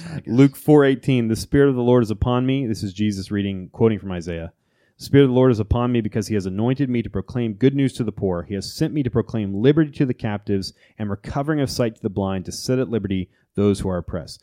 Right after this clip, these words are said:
Speaker 1: Hmm.
Speaker 2: So Jesus comes along and he's releasing people from de-, demonic control. He's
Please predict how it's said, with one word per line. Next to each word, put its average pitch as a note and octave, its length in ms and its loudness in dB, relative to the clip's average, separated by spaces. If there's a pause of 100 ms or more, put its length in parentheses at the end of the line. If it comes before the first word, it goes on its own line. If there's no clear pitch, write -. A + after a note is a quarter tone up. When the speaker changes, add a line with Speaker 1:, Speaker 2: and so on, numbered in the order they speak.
(120)
Speaker 1:
Hmm. - 60 -12
Speaker 2:
So A#2 140 -2
Jesus C3 400 -2
comes A#2+ 260 -6
along G#2+ 340 -4
and F#2+ 80 -10
he's F#2 260 -8 (220)
releasing A2 480 0
people G2+ 280 -4
from F#2 240 -10
de-, F#2+ 260 -6 (140)
demonic F#2+ 320 -6
control. F2 420 -10 (180)
He's G#2 280 -4